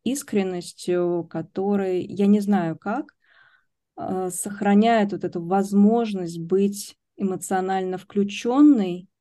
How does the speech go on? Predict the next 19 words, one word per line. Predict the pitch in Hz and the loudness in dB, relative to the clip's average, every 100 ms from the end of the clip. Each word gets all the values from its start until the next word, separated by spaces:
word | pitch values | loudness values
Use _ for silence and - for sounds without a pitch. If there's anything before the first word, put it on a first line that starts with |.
| _ _ _ _ _ - | _ _ _ _ _ -8
а, | 180 185 | -4 -4
трепетной, | 190 196 233 247 202 202 180 170 170 - _ _ _ _ - - | 0 4 4 2 -6 -4 -4 -2 -4 -10 _ _ _ _ -16 -4
при | 196 | 0
этом | 202 202 180 | 2 0 -4
сохраняя | - 196 190 190 196 190 180 170 | -6 -4 -2 0 0 0 -2 -4
такое | 170 - 175 | -6 -6 -4
ясное, | 165 190 196 196 - 170 165 170 | -2 0 0 -2 -6 -4 -4 -6
ясное | - 202 202 202 180 | -2 0 0 -2 -6
видение | 175 277 226 190 | -4 -2 -2 -2
очень | 180 196 | -4 -8
сложных | 202 214 208 196 160 | -2 0 0 -2 -8
ситуаций. | - 175 175 185 269 - 170 202 202 _ _ - _ _ | -12 -12 -6 -4 -4 -8 -12 -14 -16 _ _ -20 _ _
Вот. | - 190 208 185 - | -6 0 2 2 0
И | |
это | 220 233 214 | -4 -4 -8
прежде | 202 202 226 | -4 -4 -4
всего | 190 - 185 180 185 | -8 -8 -8 -6 -8
про | - - 175 | -8 -8 -6
вот | 170 | -6